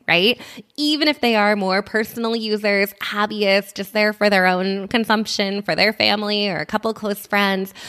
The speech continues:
we wanna keep them shopping and really hitting those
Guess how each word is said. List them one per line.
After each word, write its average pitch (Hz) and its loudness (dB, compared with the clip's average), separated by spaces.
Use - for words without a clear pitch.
we 226 4
wanna 262 0
keep - -8
them 196 0
shopping 175 0
and 160 -2
really 190 4
hitting 214 0
those 185 2